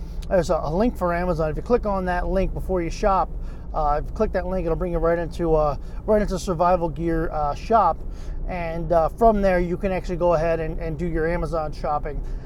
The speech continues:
And, uh, anything you buy, uh, you know, we get a little, little couple, couple pennies of it. It's not a lot, but, uh, it does help us support the show and kinda help, uh, the work that I'm doing here. And, uh, I do appreciate that.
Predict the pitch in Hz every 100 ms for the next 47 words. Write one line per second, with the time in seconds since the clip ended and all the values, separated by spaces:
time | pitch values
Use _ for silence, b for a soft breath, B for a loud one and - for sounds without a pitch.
0 | B 170 156 160 214 220 214 196 185 185
1 | 180 175 185 156 170 180 160 180 185 180
2 | 175 190 233 233 185 214 - - 254 208
3 | - - 233 214 196 202 - B B 269
4 | 277 254 233 226 190 B - 202 180 185
5 | 185 208 - 214 185 - 190 143 - -
6 | 202 165 156 185 175 170 160 - B B
7 | 175 160 190 175 180 180 175 - 170 151
8 | 147 160 185 - 185 160 180 185 170 175
9 | 170 B B B B - 185 180 175 180
10 | 175 214 - 214 214 196 180 190 185